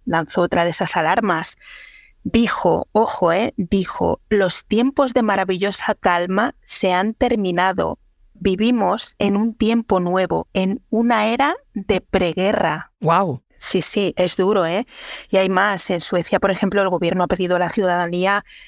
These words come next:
Speaker 1: que se preparen mentalmente para todos los escenarios, incluido, pues, el de una guerra. Y en Bélgica se ha llegado a hablar, por ejemplo, de volver al sistema de reservistas.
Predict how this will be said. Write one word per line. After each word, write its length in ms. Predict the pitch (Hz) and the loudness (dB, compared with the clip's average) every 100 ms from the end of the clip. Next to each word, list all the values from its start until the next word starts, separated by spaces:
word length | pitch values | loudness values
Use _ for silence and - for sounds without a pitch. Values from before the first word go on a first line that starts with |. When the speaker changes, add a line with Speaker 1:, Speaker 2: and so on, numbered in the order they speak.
| - _ | -20 _
Speaker 1:
que 120 | - | -2
se 120 | - | 0
preparen 480 | 190 170 165 180 202 | 0 0 2 2 0
mentalmente 800 | 185 165 185 170 190 185 185 220 | 0 0 0 0 0 -2 0 -2
para 380 | - 208 180 160 | 0 0 0 0
todos 200 | 160 175 | 0 0
los 200 | 190 185 | 0 -4
escenarios, 520 | - 156 180 240 165 | -6 -2 0 0 -2
incluido, 680 | 190 - 156 160 170 196 226 _ - _ - | -2 -2 -2 0 2 0 -2 _ -20 _ -6
pues, 200 | 160 165 | 0 0
el 80 | |
de 60 | 151 | 2
una 180 | 180 185 | 2 2
guerra. 340 | 175 214 170 | 2 0 0
Y 80 | 156 | 0
en 120 | 165 | 0
Bélgica 540 | 165 165 - - 196 202 | 0 0 -4 0 0 0
se 200 | - 165 | -2 -2
ha 80 | |
llegado 720 | 160 175 165 160 165 180 185 180 | 0 0 0 0 0 0 0 0
a 140 | 160 | -2
hablar, 500 | 160 165 160 165 190 | -2 0 0 0 0
por 140 | - | -2
ejemplo, 320 | 175 185 175 180 | -2 -2 0 0
de 60 | |
volver 340 | 175 160 170 170 | 0 0 0 0
al 140 | 175 | -2
sistema 440 | - 175 - 170 | -4 -4 -2 0
de 80 | 175 | 0
reservistas. 880 | 175 175 - 160 180 - 175 165 - | 0 -2 -4 -4 -2 0 -2 -2 -6